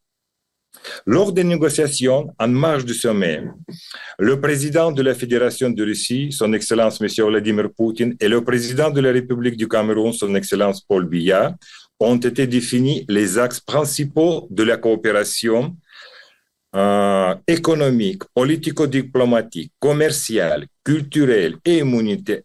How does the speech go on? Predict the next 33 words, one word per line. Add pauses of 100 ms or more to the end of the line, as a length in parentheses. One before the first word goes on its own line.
et
humanitaire
à
moyen
et
à
long
terme. (840)
Je
suis
convaincu (180)
que
la
réalisation
pratique
des
accords
des
deux
dirigeants (420)
donnera
un
fort
élan
au
développement
des
relations
traditionnellement
amicales
entre
la
Russie